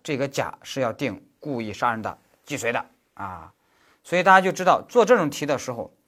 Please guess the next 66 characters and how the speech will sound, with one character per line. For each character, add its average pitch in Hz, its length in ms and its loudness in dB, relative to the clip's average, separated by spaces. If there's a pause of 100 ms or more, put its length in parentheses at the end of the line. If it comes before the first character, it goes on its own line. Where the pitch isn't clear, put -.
(280)
你 139 160 -4
第 220 360 -4
一 247 60 4
步 220 320 -2
按 170 160 0
照 156 140 0
题 - 260 -6
意 156 60 -2
思 131 160 -6
维， 101 200 -6 (160)
先 202 220 -2
看 185 240 0
客 196 320 4
观 156 180 2
上 156 280 -4 (260)
有 110 380 -8
没 90 320 -8
有 143 200 -8
因 120 120 -8
果 110 60 -10
关 113 120 -4
系， - 240 -14 (220)
这 185 260 4
反 92 340 -6
倒 113 160 -2
是 - 320 -12 (240)
焦 131 320 2
点 92 280 -10
问 107 120 -8
题， 104 360 -14
一 107 100 -16
定 104 40 -12
要 113 100 -8
把 - 100 -10
它 107 80 -6
抓 131 180 2
住。 143 240 -2 (380)
好， 185 240 4
这 214 140 -2
是 175 100 0
狭 151 260 4
义 190 60 4
的 165 80 -2
因 151 140 -2
果 147 60 0
关 135 100 -2
系 - 40 -14
错 131 120 2
误。 - 120 -6 (360)
接 202 100 2
下 185 140 4
来 143 100 4
我 135 160 -6
们 143 100 -2
看 143 160 -2
第 170 140 2
二 165 100 6
个， 101 160 -8 (320)
叫 120 300 -2
结 135 300 -2
果 101 240 -6
的 107 260 -6 (220)
推 131 320 -4
迟 107 340 -10
发 110 180 -2
生。 107 240 -10